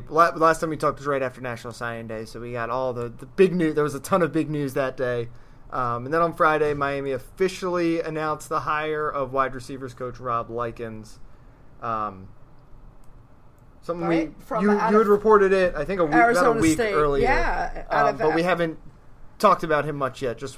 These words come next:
Speaker 1: uh, what are your kind of initial
Speaker 2: Well,
Speaker 1: thoughts
Speaker 2: he's out of
Speaker 1: reading up
Speaker 2: Arizona
Speaker 1: about him?
Speaker 2: State. He was offensive coordinator, um, and he was let go there,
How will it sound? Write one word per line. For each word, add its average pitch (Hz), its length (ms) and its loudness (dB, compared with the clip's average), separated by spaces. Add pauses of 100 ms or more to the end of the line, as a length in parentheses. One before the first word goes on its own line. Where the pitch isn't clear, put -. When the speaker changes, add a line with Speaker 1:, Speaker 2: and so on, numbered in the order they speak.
(160)
Speaker 1:
uh, 127 360 -2
what 135 220 -4
are 147 40 -4
your 143 140 -4
kind 156 140 -4
of 135 80 -4
initial 131 720 -6 (240)
Speaker 2:
Well, 277 140 -10
Speaker 1:
thoughts - 560 -2
Speaker 2:
he's - 280 -16 (100)
out 233 100 -4
of - 60 0
Speaker 1:
reading 254 160 -2
up 247 100 0
Speaker 2:
Arizona 233 280 0
Speaker 1:
about 254 100 -4
him? 233 120 -10
Speaker 2:
State. 202 420 -4 (240)
He 220 120 -10
was 208 220 0
offensive 202 580 -6
coordinator, 185 680 -8 (580)
um, 190 240 -2
and 190 120 -6
he 254 100 0
was 285 200 -6
let 254 180 -2
go 240 280 0
there, - 280 -6